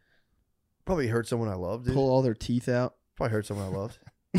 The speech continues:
Speaker 1: Hey, we talking after you kill them, you desecrate the body?
Speaker 2: Yeah, they're dead already, but you're like
Speaker 1: Yeah, if someone just killed someone in front of me and I killed them back,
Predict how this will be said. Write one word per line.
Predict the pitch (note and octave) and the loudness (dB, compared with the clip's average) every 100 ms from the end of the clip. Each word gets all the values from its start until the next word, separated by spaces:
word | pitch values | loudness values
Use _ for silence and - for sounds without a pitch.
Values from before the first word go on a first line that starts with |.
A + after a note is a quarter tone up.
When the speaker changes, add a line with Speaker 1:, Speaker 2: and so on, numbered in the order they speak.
| - - | 4 4
Speaker 1:
Hey, | D#3+ | 6
we | F#3 | 8
talking | G3+ E3+ D#3+ | 8 6 4
after | C#3 D3+ D#3+ | 2 2 2
you | C#3+ | -2
kill | A2 B2+ C3 | 0 2 4
them, | D#3+ F3+ | 4 2
you | |
desecrate | F3 F#3 F#3 F#3 | 0 0 0 0
the | F3+ | 4
body? | F#3 | 8
Speaker 2:
Yeah, | F#3 | 10
they're | F#3 G3+ | 10 6
dead | D#3+ F3+ E3 | 8 8 8
already, | D3+ D3 D3 D3 D3 C3+ _ _ _ _ C3 | 6 6 6 4 0 -6 _ _ _ _ -8
but | C3 B2 | -2 0
you're | B2 | 0
like | A#2+ A#2 A2 - - _ _ _ _ _ _ | 0 0 -2 -6 -20 _ _ _ _ _ _
Speaker 1:
Yeah, | - | 2
if | G3+ | 2
someone | F3+ A3 G#3 | 4 4 4
just | B2+ E3+ - | 4 2 2
killed | - E3+ | 2 2
someone | D#3+ A2 G#2 | 0 -2 -2
in | G2+ | -2
front | G#2 | -2
of | G#2 | -2
me | G#2+ | 0
and | G#2 | -2
I | |
killed | G2 - B2+ | -4 -2 0
them | A#2 | 0
back, | G#2 G#2+ D3+ - | -2 -2 -4 -10